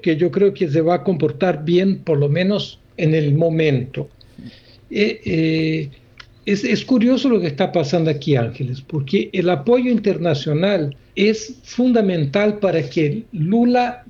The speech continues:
consiga hacer algunas políticas sin la, sin, sin, eh, este apoyo no serían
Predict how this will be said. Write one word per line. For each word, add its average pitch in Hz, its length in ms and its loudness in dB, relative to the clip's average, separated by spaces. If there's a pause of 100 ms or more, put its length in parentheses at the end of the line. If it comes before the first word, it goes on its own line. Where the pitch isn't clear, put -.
(120)
consiga 233 840 0 (380)
hacer 220 380 2
algunas 214 680 0 (520)
políticas 202 840 0
sin 190 200 0
la, 139 240 -2 (140)
sin, 214 440 -2 (260)
sin, 233 560 0 (200)
eh, 160 560 0
este 139 240 0
apoyo 220 580 2
no 190 180 0
serían 208 520 0